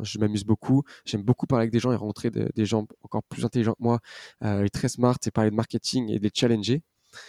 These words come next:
Euh, mais je t'avoue qu'artistiquement, il y a pas, c'est, il y a pas de vocation derrière parce que, parce que, euh, c'est plutôt du business.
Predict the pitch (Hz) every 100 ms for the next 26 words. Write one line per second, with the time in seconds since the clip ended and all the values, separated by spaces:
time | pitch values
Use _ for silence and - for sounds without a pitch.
0 | - _ - 107 98 95 95 92 _ _
1 | - - 113 - 110 113 - 104 - -
2 | - - 117 135 - - _ _ 104 -
3 | 117 117 113 110 - 101 101 - 117 113
4 | - 107 - 107 98 95 143 _ _ _
5 | _ - - 117 113 - 104 - 120 110
6 | 101 - - - 147 139 101 98 107 -